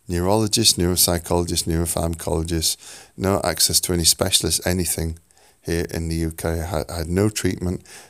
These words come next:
no visits to hospital, apart from, I think, twice when I was paralysed and had to have a, have a C T scan. <clears throat> And so had no, uh, actual choices as such.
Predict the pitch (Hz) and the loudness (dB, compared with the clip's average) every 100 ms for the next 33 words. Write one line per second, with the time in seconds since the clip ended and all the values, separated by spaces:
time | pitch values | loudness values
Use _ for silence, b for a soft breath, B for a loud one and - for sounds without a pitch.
0 | - 90 117 98 95 - - 87 85 - | -2 4 4 4 2 0 0 -2 -2 -2
1 | - 82 82 82 - - 87 78 - 80 | -2 0 -2 -6 -16 -6 -4 -4 -4 -8
2 | 78 - _ - 87 - - - _ _ | -8 -12 _ -14 -12 -12 -14 -20 _ _
3 | - 87 87 82 - - B B B B | -6 -4 -2 0 0 -2 B B B B
4 | - 80 80 - 80 78 - 90 82 80 | -6 -4 -4 -4 -4 -4 -2 0 0 0
5 | 78 78 - 80 78 - 80 78 73 85 | -2 -4 -4 -6 -6 -6 -6 -6 -6 -6
6 | 80 78 - 85 82 82 82 - 82 80 | -6 -2 -2 -2 -2 -4 -4 -4 -6 -6
7 | B B B B - - - - 147 120 | B B B B -8 -6 -4 -4 -6 -8
8 | - B B 101 95 - 98 - - _ | -12 B B 0 4 6 4 2 -8 _
9 | _ _ _ _ - - - - 113 107 | _ _ _ _ -14 -14 -12 -2 2 2
10 | 95 110 107 92 B B B - 95 92 | 4 6 6 4 B B B 2 4 4
11 | - - 104 - 95 82 82 101 110 120 | 2 2 2 0 0 0 2 4 6 6
12 | - 78 - - 80 - 82 - - - | 4 4 4 4 4 4 2 -2 -4 -4